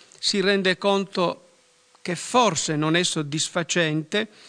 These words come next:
si sente un po' sconfitto, anzi talmente solidale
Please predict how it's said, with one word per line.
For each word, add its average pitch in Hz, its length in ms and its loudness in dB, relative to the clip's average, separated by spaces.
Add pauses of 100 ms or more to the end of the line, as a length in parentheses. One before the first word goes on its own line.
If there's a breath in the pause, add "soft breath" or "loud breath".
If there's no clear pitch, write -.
(140 loud breath)
si - 220 0
sente 175 560 0
un 160 200 0
po' 160 520 2 (140)
sconfitto, 190 1080 0 (300 loud breath)
anzi 147 520 0
talmente 185 640 2
solidale 175 1000 0